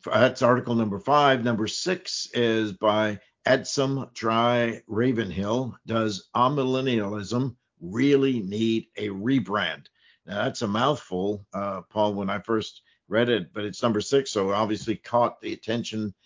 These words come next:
of many <laughs> of the, uh, Aquila Report readers. Um, and this is basically the, the, uh, question, you know, that one of the things that the church wrestled with is, when is Jesus coming back? The end time things, uh,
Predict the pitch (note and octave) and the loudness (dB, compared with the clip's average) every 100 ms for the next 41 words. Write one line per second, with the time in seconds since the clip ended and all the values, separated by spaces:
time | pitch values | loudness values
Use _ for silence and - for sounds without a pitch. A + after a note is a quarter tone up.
0 | _ _ F#2+ G2+ F#2 A2+ A2+ G#2 G#2+ G#2+ | _ _ -6 -4 0 2 2 0 -4 -8
1 | - G#2+ - G2+ F#2+ F2 _ _ _ _ | -6 -6 -6 -6 -6 -10 _ _ _ _
2 | F#2+ F#2+ F#2 G2 - _ _ _ - - | -6 -2 -4 -4 -8 _ _ _ -20 -20
3 | - - _ - B2 A#2+ G2 F2+ A2 G2+ | -20 -20 _ -4 4 4 4 0 0 0
4 | G#2 A#2+ G#2 G2+ - _ _ _ _ _ | 0 0 2 -2 -4 _ _ _ _ _
5 | _ _ _ - A2+ A#2 A2 G#2 F2+ - | _ _ _ -12 -4 -2 -2 -4 -8 -12
6 | - _ G#2+ G#2+ B2+ B2+ - - A2 F2+ | -20 _ -2 2 2 0 -6 -4 -4 0
7 | B2+ C#3 A2+ F#2 G#2+ F#2+ G2 - G#2+ G2 | 0 0 -2 -2 0 0 -4 -8 -10 -6
8 | G2+ G2 F#2+ - C3 A2+ A2+ G#2 G2+ G2 | -6 -6 -8 0 0 2 -2 -2 -2 -2
9 | G2 - _ _ _ _ _ G#2+ A#2+ A#2 | -4 -8 _ _ _ _ _ -4 -2 0
10 | G#2+ F#2 A#2 A2 F#2 G2 - G2+ G2 F2 | -2 0 0 -2 -4 -10 -6 -4 -2 -4
11 | - _ _ - A2 G#2+ E2+ G2 G2 G#2+ | -8 _ _ -4 -2 -2 -2 -2 -2 -4
12 | G2+ A#2+ G2 D#2+ - - _ F2+ G#2 A2 | -2 -2 -4 -6 -12 -18 _ -6 -2 -2
13 | F#2 F#2+ F2 F#2 - F#2 F#2 G2+ C3+ - | -2 -4 -4 -6 -4 -2 0 0 0 -2
14 | E2 E2+ F#2+ F2+ F#2+ F#2 - A2 F#2+ D#2+ | -8 -6 -6 -2 -2 0 0 0 0 -6